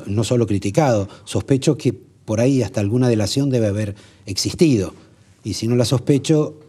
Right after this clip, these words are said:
por lo menos algún grado de conocimiento al respecto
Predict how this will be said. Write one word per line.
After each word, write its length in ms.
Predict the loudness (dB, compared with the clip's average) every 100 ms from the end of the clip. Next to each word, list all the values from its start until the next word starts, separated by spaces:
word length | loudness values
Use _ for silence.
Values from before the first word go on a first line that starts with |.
| -20 -10
por 120 | -4
lo 60 | 0
menos 240 | 0 -2
algún 240 | -2 0
grado 280 | 2 2 2
de 120 | 0
conocimiento 640 | -2 -6 -4 -4 -2 -2 -2
al 100 | -2
respecto 640 | -4 -4 -4 -4 -2 -4